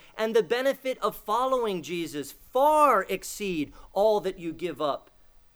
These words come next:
to follow Jesus? One more thing before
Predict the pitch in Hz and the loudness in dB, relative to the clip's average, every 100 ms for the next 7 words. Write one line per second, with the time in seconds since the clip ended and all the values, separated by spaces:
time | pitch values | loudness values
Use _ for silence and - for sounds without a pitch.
0 | _ - 156 - 147 139 135 113 131 127 | _ -14 -14 -6 -4 -4 -6 -10 -14 -14
1 | 101 98 - - - _ _ _ _ _ | -16 -20 -20 -20 -20 _ _ _ _ _
2 | _ _ _ _ _ _ - 202 262 262 | _ _ _ _ _ _ -6 -4 -2 -2
3 | 240 185 214 185 160 147 - 180 180 175 | -4 -4 -6 -6 -6 -12 -10 -6 -4 -6